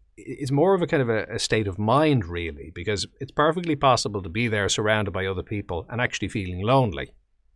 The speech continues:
Whereas you could be there with other people doing their thing, but kind of feeling a feeling of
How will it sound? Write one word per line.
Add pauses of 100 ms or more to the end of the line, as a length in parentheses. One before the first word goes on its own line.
(720)
Whereas
you
could
be
there
with
other
people
doing
their
thing,
but
kind
of
feeling
a
feeling
of